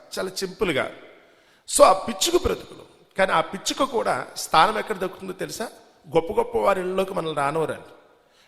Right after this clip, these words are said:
పెద్ద పెద్ద ఫంక్షన్లకి మనల్ని రానివ్వరు. ఒకవేళ కనుక వ్యాపార మ-, సముదాయాలు అనుకుంటే కనుక ఆ మాల్లోకి మనల్ని అయితే కనుక రానివ్వరు,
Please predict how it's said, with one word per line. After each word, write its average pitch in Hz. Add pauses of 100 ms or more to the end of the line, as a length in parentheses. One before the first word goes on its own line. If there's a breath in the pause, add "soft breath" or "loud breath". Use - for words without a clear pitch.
(120)
పెద్ద -
పెద్ద 294
ఫంక్షన్లకి 226
మనల్ని 202
రానివ్వరు. 175 (640 soft breath)
ఒకవేళ 190
కనుక 220
వ్యాపార 202
మ-, 185
సముదాయాలు 202
అనుకుంటే 190
కనుక 175
ఆ 156
మాల్లోకి 190
మనల్ని 160
అయితే 175
కనుక 180
రానివ్వరు, 170